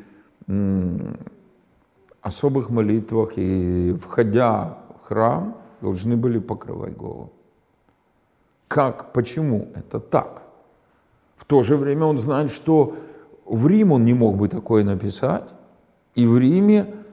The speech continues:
тоже всем в-, верующим Нового Завета, и иудеям, и язычникам нужно покрывать голову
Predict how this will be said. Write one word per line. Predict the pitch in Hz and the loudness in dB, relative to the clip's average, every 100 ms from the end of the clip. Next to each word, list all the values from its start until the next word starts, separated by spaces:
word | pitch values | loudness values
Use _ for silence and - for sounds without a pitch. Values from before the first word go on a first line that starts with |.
| - _ _ _ - | -20 _ _ _ 4
тоже | 202 196 180 170 170 143 165 160 - | 8 10 10 8 6 4 2 0 -4
всем | - 160 185 | -4 0 0
в-, | 151 - - - - _ | 0 -4 -10 -20 -20 _
верующим | 110 135 143 127 - 131 127 | 0 4 4 4 0 -2 0
Нового | 120 117 110 | 2 2 2
Завета, | 117 113 110 117 | 2 2 2 0
и | - 220 208 156 | 0 2 4 4
иудеям, | 127 113 123 117 113 107 - - _ _ - | 4 2 2 2 0 -2 -12 -20 _ _ 2
и | |
язычникам | 208 185 127 123 113 131 113 196 214 226 214 - - - _ _ _ _ _ _ _ _ 117 | 4 6 6 4 2 0 -2 -4 -4 -2 -4 -8 -20 -20 _ _ _ _ _ _ _ _ -2
нужно | 127 151 165 147 185 | 2 4 2 0 -2
покрывать | - 139 135 135 127 110 | 2 0 4 4 4 2
голову | 92 - 101 95 - 113 | -2 -2 0 0 -4 -8